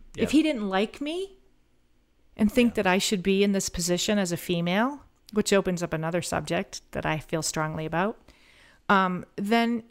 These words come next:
Speaker 1: he might not do anything about it. But
Speaker 2: Yeah.
Speaker 1: if he respected me and the job that I did and I did a good job at it,
Speaker 2: Mm-hmm.
Speaker 1: then maybe he would do something about it.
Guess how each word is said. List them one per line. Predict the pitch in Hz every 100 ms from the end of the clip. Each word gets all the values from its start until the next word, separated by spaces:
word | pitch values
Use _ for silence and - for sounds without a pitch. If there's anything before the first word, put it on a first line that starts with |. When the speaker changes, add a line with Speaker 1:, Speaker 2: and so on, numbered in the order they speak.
| -
Speaker 1:
he | 220
might | 226 226
not | 226 214
do | 233
anything | 269 320 196 175
about | 156 156
it. | - - _
But | 170 180
Speaker 2:
Yeah. |
Speaker 1:
if | 175
he | 214
respected | 196 - 175 170 220 202
me | 240 269
and | 196
the | 180
job | 165 160 160
that | 190
I | 208
did | 220 247 269
and | 220
I | 180
did | 175 185
a | 180
good | 190 175
job | 160 165
at | 196 240
it, | 320 - _ _ _ _ _ _ _ _ _ -
Speaker 2:
Mm-hmm. | 107 95 92 -
Speaker 1:
then | 185 196 185 185 180
maybe | 196 170 170
he | 180
would | 208 269
do | 202
something | 170 165 160 170
about | 170 175
it. | 185